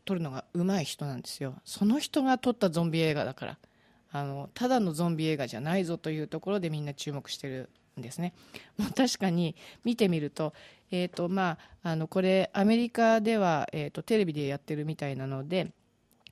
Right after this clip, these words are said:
えー、毎週ごと、こう、えー、三十、あ、違う、一時間ごとに区切られてるんですけれども、これがまた、あの、一話ごとに山が来るようにね、できてるのね。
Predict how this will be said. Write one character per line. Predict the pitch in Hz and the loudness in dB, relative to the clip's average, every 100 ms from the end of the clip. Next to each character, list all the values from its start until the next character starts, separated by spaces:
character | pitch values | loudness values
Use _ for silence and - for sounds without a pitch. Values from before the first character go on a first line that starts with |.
| - | -10
え | 147 139 135 - - | -6 -4 -4 -8 -10
ー、 | - - | -8 2
毎 | 185 220 | 4 4
週 | - 220 202 190 | 4 4 4 4
ご | - 185 | 2 0
と、 | - - - - | 0 -4 -8 -12
こ | 127 113 - | -10 -10 -14
う、 | - - - | -20 -20 -14
え | - - | -12 -12
ー、 | - | -8
三 | - 202 | 0 0
十、 | 196 190 - | 0 -4 -6
あ、 | |
違 | 156 | -4
う、 | - - | -4 -6
一 | 170 202 | -4 -4
時 | 202 | -2
間 | 196 185 185 | 0 0 0
ご | 190 | -2
と | 151 | -2
に | 139 165 143 | -4 -4 -4
区 | - | -4
切 | 170 | 0
ら | 233 | 2
れ | 240 | 2
て | - 127 | -2 -10
る | 117 | -12
ん | |
で | 127 | -14
す | - | -14
け | 127 | -12
れ | 143 | -8
ど | |
も、 | 151 151 - - _ | -6 -6 -10 -20 _
こ | - 208 | -2 4
れ | 220 | 6
が | 220 214 | 6 4
ま | 208 | 4
た、 | 202 180 - - - _ | 2 2 0 -10 -20 _
あ | 156 | -6
の、 | 151 | -4
一 | 170 - 254 | 0 4 4
話 | 247 | 4
ご | 254 | 2
と | 196 | 2
に | 170 170 | 2 2
山 | 156 175 247 | 4 6 6
が | 233 | 4
来 | - 208 | 2 0
る | 185 | 0
よ | 151 | -2
う | |
に | 139 139 | -6 -8
ね、 | 135 | -4
で | 135 185 | -2 -2
き | |
て | - 170 | -2 -4
る | 120 | -4
の | 135 | -4
ね。 | 156 165 | -4 -4